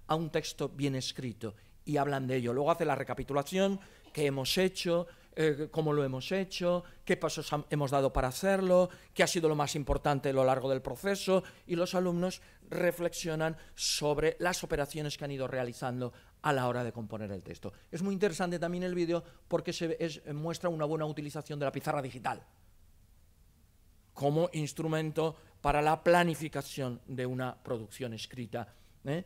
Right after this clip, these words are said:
Una planificación conjunta, una planificación en la clase.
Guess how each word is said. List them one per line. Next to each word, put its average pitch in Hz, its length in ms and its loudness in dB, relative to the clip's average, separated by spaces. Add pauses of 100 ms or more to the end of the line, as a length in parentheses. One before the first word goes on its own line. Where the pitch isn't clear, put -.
Una 143 180 -2
planificación 147 720 -2 (200)
conjunta, 143 480 -4
una 127 180 -6
planificación 139 560 -6
en 120 80 -6
la 104 120 -6
clase. 90 380 -8